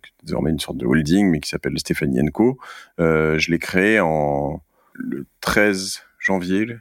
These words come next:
treize janvier deux mille onze. Et en effet, euh, à partir de ce moment-là, tu vois, tu te retrouves quand même, tu sors d'une start-up, euh, euh, t'as plus personne qui t'appelle, euh,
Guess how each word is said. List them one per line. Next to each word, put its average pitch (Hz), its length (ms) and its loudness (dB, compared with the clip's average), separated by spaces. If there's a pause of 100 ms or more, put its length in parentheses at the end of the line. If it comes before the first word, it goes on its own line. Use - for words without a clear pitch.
(100)
treize 104 200 -4
janvier 98 240 0
deux 98 80 0
mille 82 160 2
onze. 113 260 -2 (420)
Et 90 220 4
en 85 140 2
effet, 123 400 2
euh, 87 180 4
à 82 60 2
partir 92 280 -2
de 95 60 2
ce - 140 -2
moment-là, 92 260 4
tu - 80 -6
vois, 120 140 2
tu - 100 -4
te - 80 -8
retrouves 98 240 -6
quand 92 160 2
même, 120 140 4
tu - 100 -4
sors 113 240 0
d'une 98 140 -2
start-up, 110 560 -2
euh, 82 260 2 (480)
euh, 82 100 0
t'as 87 140 -2
plus - 140 -2
personne 98 340 0
qui - 80 -12
t'appelle, 98 540 2
euh, 78 640 -2